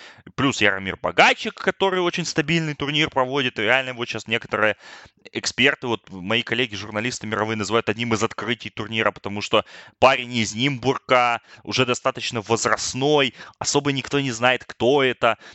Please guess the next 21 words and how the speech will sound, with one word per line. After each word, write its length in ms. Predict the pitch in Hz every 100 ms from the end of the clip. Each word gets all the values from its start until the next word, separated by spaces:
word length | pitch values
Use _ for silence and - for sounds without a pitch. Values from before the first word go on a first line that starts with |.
| _
Двадцать 480 | - - 135 143 151
семь 160 | 151 123
лет 160 | 98
Яромиру 340 | 85 90 85 80
Богачику, 460 | 73 - - -
да, 160 | 98 101
то 100 | 98
есть, 260 | 92 -
э, 200 | 85 73 50 - - -
ну, 400 | - 190 220 196
та-, 140 | - 165
вот 160 | 196
так 260 | - 123 -
вот, 120 | -
в 40 | -
принципе, 400 | 87 76 - 98
да, 220 | 160 135
ну, 100 | 123
как-то 260 | 147 -
происходит, 680 | 135 151 180 - 466 480 - - - - _
но 520 | 120 180 226 214